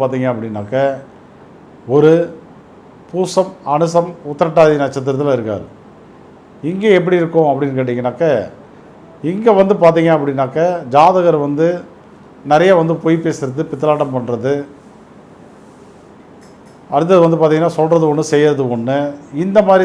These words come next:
தன்மையில தன்னுடைய கேரக்டரை வந்து குணத்துல, குணத்துல வந்து இருப்பாங்க. இப்ப அடுத்தது ஆயில்ய, கேட்டை, ரேவதி இந்த நட்சத்திரங்கள்ல ராகு பகவான் கரணாதிபதி நின்னு யோக பலனை தரக்கூடிய தன்மையில இருந்தா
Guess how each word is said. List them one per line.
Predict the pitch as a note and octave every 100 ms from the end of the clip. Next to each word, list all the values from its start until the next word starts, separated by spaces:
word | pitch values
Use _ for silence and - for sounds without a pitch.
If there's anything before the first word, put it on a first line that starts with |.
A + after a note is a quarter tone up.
| E3
தன்மையில | D#3 D#3+ D#3 F3+ E3
தன்னுடைய | D3 C#3+ C3
கேரக்டரை | C#3+ D3 C3+ B2+
வந்து | B2+ C3+ -
குணத்துல, | D3 D3 C3+ C3+ A2+
குணத்துல | D3 D#3 D3 B2+
வந்து | C#3 D3
இருப்பாங்க. | G#2+ G2 E2+ - - - - - - - - - - -
இப்ப | F3+ F3
அடுத்தது | G#3+ A3 G3+ A3 F#3+ D3
ஆயில்ய, | F3 G3+ G3+ G#3 G#3
கேட்டை, | F3 E3+ F3 D3+
ரேவதி | D3 C3 A2 - - - D3+
இந்த | F#3+ A3 F#3+
நட்சத்திரங்கள்ல | F3+ G3 F#3+ E3 D#3 D3+ D#3 F#3+ F3+ - - - - - - - - C#3
ராகு | F3 F#3 F3
பகவான் | E3 D#3+ E3 E3 D#3+
கரணாதிபதி | C#3+ D#3+ D#3 C#3+ C#3 C3+
நின்னு | C3+ D3+ F3 E3
யோக | F3+ E3+
பலனை | D#3+ D3+ C3+
தரக்கூடிய | C3+ C3 B2+ C3
தன்மையில | C#3+ D3 C3 B2
இருந்தா | A#2+ D3+